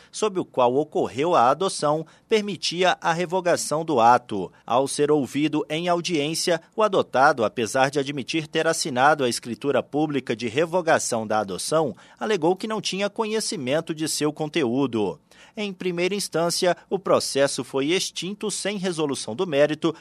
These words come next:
por ilegitimidade ativa do autor, pois a revogação da adoção lhe retiraria a condição de herdeiro. A decisão foi reformada pelo Tribunal de Justiça de Goiás,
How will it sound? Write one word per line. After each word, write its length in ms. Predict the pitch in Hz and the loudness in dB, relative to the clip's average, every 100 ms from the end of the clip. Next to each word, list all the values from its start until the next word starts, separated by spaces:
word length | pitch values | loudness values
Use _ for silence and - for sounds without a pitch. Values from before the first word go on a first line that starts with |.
| _ | _
por 220 | 180 165 | -2 -2
ilegitimidade 1000 | 180 208 196 175 180 190 185 113 123 135 | -2 -2 -2 -2 -8 -6 -4 2 2 2
ativa 420 | 165 - - 185 202 | 0 -2 -4 -2 0
do 100 | 208 | 2
autor, 500 | 190 - 170 175 - _ - | 2 0 -2 -2 -8 _ -4
pois 220 | 117 110 | -2 0
a 60 | 113 | 0
revogação 720 | 135 143 156 135 - 151 165 | 0 -2 2 2 2 -2 -2
da 120 | 131 | 0
adoção 500 | 104 98 - 160 143 - - | -2 -4 -2 0 -2 -6 -16
lhe 140 | - 220 | -8 -6
retiraria 880 | 170 196 - 196 190 131 156 165 - | -4 -4 -2 4 4 4 2 2 2
a 120 | 151 | 0
condição 640 | 135 156 160 135 - 123 131 | -2 -6 -8 -6 -6 -6 -6
de 140 | 135 | -4
herdeiro. 640 | 123 95 123 123 110 95 85 _ _ _ - | -4 -2 -2 0 -2 -2 -6 _ _ _ -4
A 120 | 113 | -2
decisão 500 | 123 123 127 127 135 | -2 -6 -4 -2 -2
foi 220 | - 135 | 0 -2
reformada 960 | 90 117 156 170 147 95 117 147 135 117 | -2 -4 -4 0 0 2 4 4 2 0
pelo 260 | 151 135 | 0 -2
Tribunal 420 | - 151 143 131 | -2 -2 0 2
de 100 | 156 | 2
Justiça 460 | 156 139 - 135 135 | 0 -4 -6 -6 -6
de 120 | 143 | -4
Goiás, 500 | 165 180 135 143 - | 0 4 6 6 4